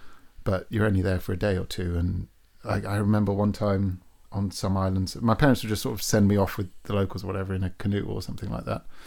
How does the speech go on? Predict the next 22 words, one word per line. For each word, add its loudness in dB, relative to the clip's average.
I 2
remember 4
one 2
time 2
ending 0
up -4
on 0
a 2
beach -2
and, 0
like, -4
a -4
whole, 0
all 4
the 4
kids 0
from 2
whatever 6
tribe 2
that -2
island 0
was, -2